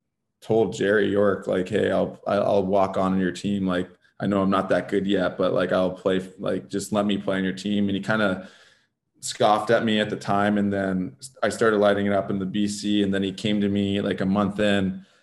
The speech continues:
and I just felt like it wasn't right to the people who had been, like, trying to get me for a long time, the C Cs, the Denvers. So I just, I just kept it, like, loyal to those guys, um, the closest ones to home.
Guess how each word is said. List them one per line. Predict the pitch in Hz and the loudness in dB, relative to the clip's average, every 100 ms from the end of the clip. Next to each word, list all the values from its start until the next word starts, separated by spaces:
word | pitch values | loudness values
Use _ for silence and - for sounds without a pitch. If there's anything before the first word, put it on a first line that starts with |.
| _ _ | _ _
and | 101 | 2
I | 98 | 2
just | 101 - | 0 2
felt | 110 110 | 4 6
like | 104 107 | 4 4
it | |
wasn't | 107 113 104 | 2 2 0
right | 101 101 101 | 2 2 2
to | 110 | 0
the | 98 | -2
people | - 104 104 | -2 -2 2
who | 104 | 2
had | 95 | 2
been, | 95 92 90 - | 0 0 0 -2
like, | 98 85 - _ _ _ _ _ | -2 -2 -4 _ _ _ _ _
trying | - 98 98 | 0 2 2
to | |
get | 92 101 | 0 0
me | 107 | -2
for | 101 101 | -2 0
a | 95 | 2
long | 95 92 92 | 2 0 -2
time, | 95 92 101 95 | -2 0 0 0
the | 92 | -4
C | - 101 | -2 -4
Cs, | 98 - 98 95 92 | -4 -4 -2 0 0
the | 90 87 | -2 -2
Denvers. | 90 92 95 92 92 - | 0 0 2 2 0 0
So | 104 101 - - - _ _ | 0 0 -2 -12 -20 _ _
I | - 107 | 0 2
just, | 139 135 131 - - _ _ | 2 0 -4 -12 -20 _ _
I | 120 | 0
just | 127 135 131 - - - _ _ | 2 0 -4 -10 -16 -20 _ _
kept | - 131 131 | 0 2 4
it, | 127 | 4
like, | 110 101 | 4 2
loyal | 98 101 107 117 | 4 6 6 4
to | - 101 | 0 2
those | 101 107 | 2 2
guys, | 107 104 117 131 - - _ | 2 4 4 2 -2 -10 _
um, | 101 92 90 95 95 | -2 -2 0 -4 -6
the | 131 | -8
closest | - 110 104 101 - | 0 2 2 -6 -2
ones | 107 98 | -2 0
to | 101 | -2
home. | 98 101 104 104 | 0 0 0 -2